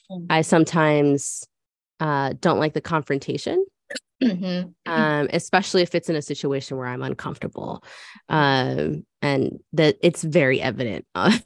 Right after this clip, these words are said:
Speaker 2: <laughs> for why that is for me. But I didn't realize that that was why I was having a lot of, you know, experiences in the workplace. And then it was impacting my mental health 'cause I'm like, "Oh, it's me.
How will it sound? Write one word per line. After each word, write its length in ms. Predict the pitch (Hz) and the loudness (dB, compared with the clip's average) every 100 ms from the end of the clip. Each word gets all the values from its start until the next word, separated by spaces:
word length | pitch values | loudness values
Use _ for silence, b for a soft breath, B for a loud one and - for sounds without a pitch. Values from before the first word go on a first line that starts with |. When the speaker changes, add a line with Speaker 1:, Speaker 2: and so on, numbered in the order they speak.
| - | 2
Speaker 2:
<laughs> 260 | 320 - 240 | 2 2 0
for 120 | 202 | 2
why 240 | 165 151 147 | 4 4 4
that 160 | 143 | 4
is 200 | 123 - | 2 0
for 140 | - 240 | 0 0
me. 280 | 277 302 B B B B _ - | 2 -2 B B B B _ 2
But 100 | 202 | 4
I 60 | |
didn't 220 | 247 254 | 6 6
realize 340 | 208 208 208 180 | 6 6 4 4
that 140 | 170 | 2
that 160 | 170 170 | 4 4
was 200 | 170 165 | 2 -2
why 340 | 170 165 160 | 0 2 4
I 40 | 160 | 2
was 160 | 156 151 | -2 -4
having 360 | 160 151 151 | -6 -6 -6
a 60 | 147 | -4
lot 220 | 143 135 | -4 -4
of, 300 | 135 127 - - _ _ | -6 -8 -14 -20 _ _
you 120 | 156 147 | -6 -2
know, 500 | 135 64 - 50 - _ _ _ _ - | 0 -2 -4 -6 -12 _ _ _ _ -6
experiences 960 | 139 - 160 143 139 135 139 123 120 - | -6 -2 0 2 2 0 0 0 -2 -6
in 120 | 151 | -6
the 80 | 151 | -4
workplace. 420 | 147 - - 165 | -4 -4 -2 2
And 80 | 175 | 4
then 100 | 185 | 6
it 120 | 185 | 6
was 120 | 180 | 4
impacting 460 | 180 180 180 165 170 | 2 0 -2 -2 -4
my 80 | 160 | -2
mental 300 | 156 147 151 | -4 -6 -4
health 160 | 240 - | -6 -4
'cause 160 | 175 | -6
I'm 100 | 165 | -6
like, 220 | 156 147 - | -8 -8 0
"Oh, 180 | 190 | 4
it's 280 | 180 160 - | 6 4 2
me. 540 | 226 262 254 247 240 | 2 4 8 8 8